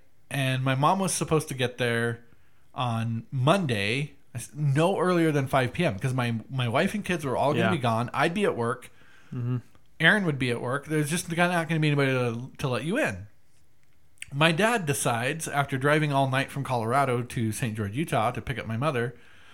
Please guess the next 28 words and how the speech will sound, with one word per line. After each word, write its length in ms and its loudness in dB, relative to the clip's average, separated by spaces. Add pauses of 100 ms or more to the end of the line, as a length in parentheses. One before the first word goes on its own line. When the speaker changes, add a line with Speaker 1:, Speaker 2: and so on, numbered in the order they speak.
(240)
Speaker 1:
to 100 -4
get 160 4
to 80 0
my 140 4
house 340 2
at 240 -4
two 240 4
in 80 4
the 140 0
afternoon. 540 -2 (840)
Now, 160 0
luckily 380 0
for 180 -2
him, 460 0 (680)
and 200 -4
for 120 0
me, 400 2
<laughs> 1300 -2
'cause 140 0
it 60 2
would 100 4
have 160 4
somehow 280 4
been 180 4
my 140 8
fault, 440 4 (500)
<laughs> 480 -14
uh, 280 4